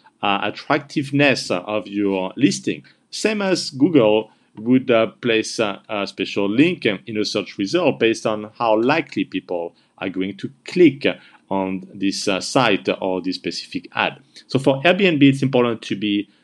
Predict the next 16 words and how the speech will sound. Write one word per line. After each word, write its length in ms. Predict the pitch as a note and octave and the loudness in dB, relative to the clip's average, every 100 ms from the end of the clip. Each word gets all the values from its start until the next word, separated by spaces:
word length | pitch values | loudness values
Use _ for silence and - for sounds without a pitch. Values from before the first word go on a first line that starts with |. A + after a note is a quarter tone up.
| _ _ | _ _
uh, 460 | G#2+ G2+ G2+ G2 G2 | 0 2 2 -2 -6
to 120 | A2 | -8
have 120 | A2 | -8
a 60 | F#2+ | -4
very 300 | A2+ A2 G#2+ | -2 -2 -4
attractive 640 | G#2 - - C3 C3+ D#3 | -8 -6 -2 -2 0 -2
listing. 440 | D#3 D#3 - F#3 E3 A2 - - _ _ | 0 -4 -4 -4 -4 -4 -12 -20 _ _
How 200 | - E3 | -2 -2
to 160 | E3 | -2
do 220 | C#3 D3+ C#3 | 2 4 6
that? 300 | C3+ C3+ B2+ | 4 2 0
Uh, 160 | G2+ - | -4 -4
it's 200 | A#2 - | -8 -4
a 300 | G#2 G2+ G2 _ _ | -2 -2 -8 _ _
much, 360 | G2+ A#2+ A#2 | -8 -6 -6
uh, 60 | - | -2